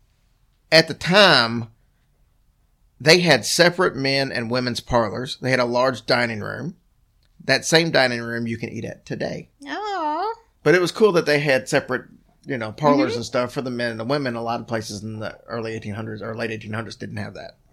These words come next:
Speaker 1: The rooms did not have private bathrooms. But,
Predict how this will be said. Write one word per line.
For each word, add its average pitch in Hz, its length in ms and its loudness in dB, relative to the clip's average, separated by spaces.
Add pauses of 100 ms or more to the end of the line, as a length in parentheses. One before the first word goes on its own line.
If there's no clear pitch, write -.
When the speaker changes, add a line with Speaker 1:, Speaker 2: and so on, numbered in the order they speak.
(840)
Speaker 1:
The - 80 -8
rooms 202 640 2 (300)
did 143 160 0
not 202 240 2
have 160 320 4
private 127 440 0
bathrooms. 123 720 2 (1300)
But, 135 280 -2